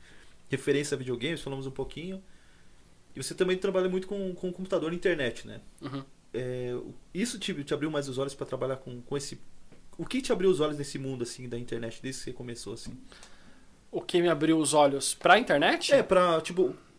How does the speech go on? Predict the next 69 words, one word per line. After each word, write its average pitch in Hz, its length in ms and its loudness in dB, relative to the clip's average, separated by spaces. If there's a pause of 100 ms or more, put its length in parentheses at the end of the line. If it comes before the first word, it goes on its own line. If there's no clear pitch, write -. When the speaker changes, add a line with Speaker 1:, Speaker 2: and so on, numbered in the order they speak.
(140)
Speaker 1:
porque 180 200 0
você 190 180 -4
acaba 202 280 2
acelerando 208 480 6
mais 190 160 2
a 185 60 -2
tua 185 120 -4
cabeça 160 320 -2
pro, 185 140 2
pra 175 160 2 (180)
coisas 185 320 6
novas, 117 340 2
né? 117 120 -8
Speaker 2:
Aham. 143 160 6
Speaker 1:
Você 185 140 8
não 190 100 4
fica 220 260 -2
taxado, 175 680 2
tipo - 200 -6
assim, 160 240 -2
eu 151 60 -2
já 165 100 4
sei 185 360 4
as 160 240 0
coisas, 151 480 -4
Speaker 2:
Uhum. 135 160 -12 (260)
Speaker 1:
já 175 140 2
sei 214 180 2
de 208 80 -4
tudo, 196 480 2
não 170 100 0
existe 196 380 -2
isso. 123 260 -4
Speaker 2:
Não, 160 200 0
não 151 80 -2
existe 180 280 -2
Speaker 1:
Eu 156 60 2
Speaker 2:
isso - 60 0
Speaker 1:
sinto 160 100 2
Speaker 2:
na - 60 2
Speaker 1:
que 214 40 4
a 196 40 4
nossa 185 160 6
Speaker 2:
tecnologia, 180 220 6
Speaker 1:
geração 220 120 6
é 214 40 6
um - 20 6
Speaker 2:
não. 165 80 0
Speaker 1:
pouco 175 160 4
assim, 156 260 -2
né? 123 220 -6 (120)
A 131 120 0
gente 175 240 -6
sempre 208 240 -2
tá 214 200 0
vendo 190 300 -2
que - 80 -10
tem 220 140 -4
coisa 214 260 2
nova 170 300 0
e 214 40 -8
correndo 220 340 -4
atrás 208 200 -6
de 208 80 -14
coisa 208 240 -6
nova, 160 300 -6
né? 123 160 -8
Speaker 2:
É 131 80 -10
verdade. 135 320 -6